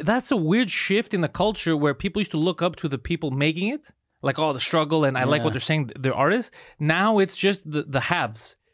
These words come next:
Speaker 1: It's, "Oh, he was, his parents were able to buy him that. This
Speaker 2: Yeah.
Speaker 1: kid's cool."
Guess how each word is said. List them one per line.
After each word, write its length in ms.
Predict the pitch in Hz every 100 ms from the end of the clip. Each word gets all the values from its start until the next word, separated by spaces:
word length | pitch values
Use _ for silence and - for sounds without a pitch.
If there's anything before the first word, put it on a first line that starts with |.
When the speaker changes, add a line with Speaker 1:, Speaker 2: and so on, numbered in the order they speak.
| _
Speaker 1:
It's, 260 | - 139 -
"Oh, 100 | 208
he 120 | 202 180
was, 200 | 165 127
his 140 | - 170
parents 260 | 196 208
were 60 | 202
able 120 | 190
to 80 | 175
buy 180 | 139 175
him 160 | 156 127
that. 200 | 113 110 -
This 200 | 120 120
Speaker 2:
Yeah. 40 |
Speaker 1:
kid's 120 | 117 104
cool." 260 | 175 120